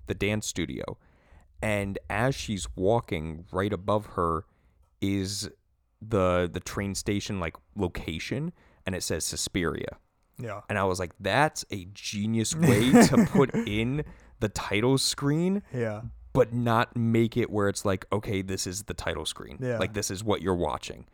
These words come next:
Speaker 2: Yeah.
Speaker 1: And I, again, that's what made me think of this, 'cause I was like, "That's just so cool, like, that you did that."
Speaker 2: Yeah.
Speaker 1: Like, it just, it makes sense.
Speaker 2: That is cool. I
Speaker 1: Mm-hmm.
Speaker 2: like that. Um,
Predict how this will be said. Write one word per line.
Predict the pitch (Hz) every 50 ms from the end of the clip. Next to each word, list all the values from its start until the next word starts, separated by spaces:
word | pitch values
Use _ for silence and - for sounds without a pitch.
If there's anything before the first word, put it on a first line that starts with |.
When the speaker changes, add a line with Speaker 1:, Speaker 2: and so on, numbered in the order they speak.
| -
Speaker 2:
Yeah. | 127 120 110 104 104 107
Speaker 1:
And | 101 101
I, | 98 101 104 101 - - - 90 - _ - - -
again, | 104 113 135 135 120 104
that's | 101 101 101 - -
what | 113 107 -
made | 95 101 95
me | 95 90
think | 85 - 113 117
of | 110 92
this, | 92 85 -
'cause | - - 92
I | 92
was | 90 92 95
like, | 85 92
"That's | - 90 90 -
just | - - - - - - -
so | - 107 101 98 95 92 - _ _ _ -
cool, | - 131 139 147 110 78 78 78
like, | 82 85 -
that | - 78 82
you | 95 92 85
did | - - 110 131 123 107
that." | - - - - - - _ -
Speaker 2:
Yeah. | 135 123 107 104
Speaker 1:
Like, | 101 110 107
it | 107
just, | 98 104 - - -
it | - 107
makes | 107 113 120 113 104 98 - -
sense. | - - 107 95 82 101 113 - - - 160 - _ _ _ -
Speaker 2:
That | - 113
is | 117 110 -
cool. | - - 95 - - - -
I |
Speaker 1:
Mm-hmm. | 123 135
Speaker 2:
like | 151 107 104
that. | - 107 104 - _ _ _ _ _ _ _ - - _ -
Um, | - 95 98 95 95 95 90